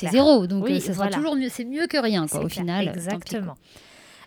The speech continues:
Speaker 1: Euh, donc voilà, donc Vinted, franchement, pour les vêtements, euh, c'est pas mal, même limite pour les jouets d'enfants, euh, les
Speaker 2: Ok.
Speaker 1: articles pas trop volumineux, moi, je trouve, parce qu'après, quand c'est volumineux, euh, c'est un peu plus compliqué,
Speaker 2: Ouais.
Speaker 1: euh.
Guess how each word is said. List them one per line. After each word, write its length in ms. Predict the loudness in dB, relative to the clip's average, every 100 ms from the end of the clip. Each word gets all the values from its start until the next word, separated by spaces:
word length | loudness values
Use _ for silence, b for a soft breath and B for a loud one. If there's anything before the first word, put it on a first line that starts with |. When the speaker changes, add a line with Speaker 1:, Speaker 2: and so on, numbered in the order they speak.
| -8
Speaker 1:
Euh, 400 | -6 -4 -6 -6
donc 180 | -6 -4
voilà, 220 | -4 -4
donc 160 | -6 -6
Vinted, 400 | -6 -2 -2 -2
franchement, 420 | -6 -8 -6 -8
pour 140 | -4
les 100 | -4 0
vêtements, 580 | -2 -2 -6 -4 -2
euh, 180 | -2 -2
c'est 160 | -6 -6
pas 160 | -4 -2
mal, 160 | -2
même 300 | -2 -2 -4
limite 300 | -6 -6 -8
pour 160 | -8 -4
les 120 | -4
jouets 240 | -2 -2
d'enfants, 680 | -2 -4 -6 -6 -6 -4 -4
euh, 220 | -4 -4 -4
les 140 | -4 -4
Speaker 2:
Ok. 120 | -4
Speaker 1:
articles 200 | -6 -2
pas 160 | -2
trop 280 | -2 -2 -2
volumineux, 520 | 0 -2 -2 -2 -2
moi, 140 | -2 -4
je 80 | -6
trouve, 240 | -12 -12
parce 140 | -12
qu'après, 300 | -10 -8 -6 -8
quand 100 | -6
c'est 140 | -6
volumineux, 600 | -6 -6 -6 -6 -4 -4
euh, 220 | -6 -8 -12 b b b
c'est 120 | -14
un 80 | -10
peu 140 | -10
plus 180 | -10 -10
compliqué, 540 | -10 -10 -10 -4 0 0
Speaker 2:
Ouais. 60 |
Speaker 1:
euh. 100 | -2